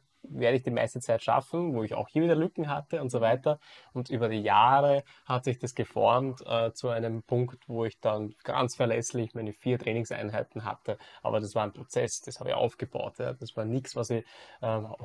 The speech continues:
Speaker 1: heute mach-, äh, heute bestimme ich, ich werde viermal die Woche trainieren und ab morgen ist es mein restliches Leben so, sondern es war eher so,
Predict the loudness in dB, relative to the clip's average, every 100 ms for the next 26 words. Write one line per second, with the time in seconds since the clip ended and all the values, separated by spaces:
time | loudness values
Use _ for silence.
0 | 6 8 8 6 4 2 0 8 8 8
1 | 2 0 2 2 6 6 6 2 -2 2
2 | 6 6 6 2 2 4 4 4 2 2
3 | 4 4 4 2 2 2 4 6 6 4
4 | 0 -2 0 0 0 0 -2 0 0 0
5 | 0 0 0 0 0 -2 2 4 4 4
6 | 2 0